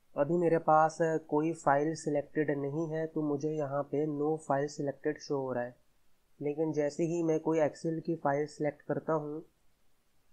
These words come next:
ये मेरे पास यही file है। तो अब अगर मैं सबमिट के button पर tap करता हूँ, तो इस file का डेटा JSON format में convert होके मुझे यहाँ पे शो हो गया।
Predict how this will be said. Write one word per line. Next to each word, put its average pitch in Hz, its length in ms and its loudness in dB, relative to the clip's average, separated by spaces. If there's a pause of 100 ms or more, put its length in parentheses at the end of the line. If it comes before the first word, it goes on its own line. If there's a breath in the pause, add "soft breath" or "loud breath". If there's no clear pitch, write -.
(1600)
ये 165 140 0
मेरे 160 200 4
पास 151 480 2 (840)
यही 151 340 2
file 127 360 -2
है। 131 160 -10 (1400)
तो 143 260 0
अब 156 240 4
अगर 170 200 4
मैं 170 120 4
सबमिट 160 460 0
के 170 100 2
button 151 300 0
पर 151 160 2
tap 143 320 0
करता 147 220 0
हूँ, 151 300 -2 (280)
तो 147 240 2
इस 165 300 -4 (140)
file 156 300 4
का 170 120 2
डेटा 147 380 2
JSON 151 440 -2
format 151 520 0
में 151 100 0
convert 147 480 0
होके 147 360 0 (580)
मुझे 147 220 4
यहाँ 147 400 2
पे 156 220 2 (400)
शो 151 260 2
हो 139 160 0
गया। 120 320 -6